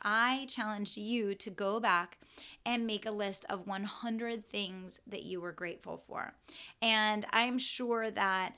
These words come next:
that is something that almost no one listening has taken the time to do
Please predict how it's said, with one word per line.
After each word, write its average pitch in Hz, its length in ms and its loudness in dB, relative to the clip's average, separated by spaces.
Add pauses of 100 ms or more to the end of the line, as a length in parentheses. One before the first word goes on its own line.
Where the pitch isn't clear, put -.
(200)
that 202 220 6
is 220 160 0
something 202 420 -2
that 190 140 -6
almost 196 420 -4
no 202 240 2
one 208 240 -2
listening 190 440 -4
has 185 180 -8
taken 185 340 -6
the 180 80 -4
time 180 380 -8
to - 100 -12
do 175 420 -2